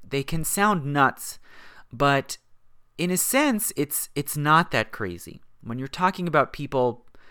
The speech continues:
before, say, seventeen hundred or so, they had very limited access to information about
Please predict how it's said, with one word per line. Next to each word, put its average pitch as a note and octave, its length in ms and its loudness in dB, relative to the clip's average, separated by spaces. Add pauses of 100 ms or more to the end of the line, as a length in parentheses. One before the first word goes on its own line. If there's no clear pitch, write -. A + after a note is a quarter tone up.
(300)
before, C#3 640 4
say, A#2+ 260 2
seventeen A#2+ 520 -2
hundred A2 360 -4
or F2+ 40 -8
so, F#2 400 -8 (840)
they D3+ 120 0
had D#3+ 200 2
very G3 240 4
limited D#3+ 440 4
access C3 440 2
to - 80 -8
information D3+ 800 -4 (560)
about C3+ 560 6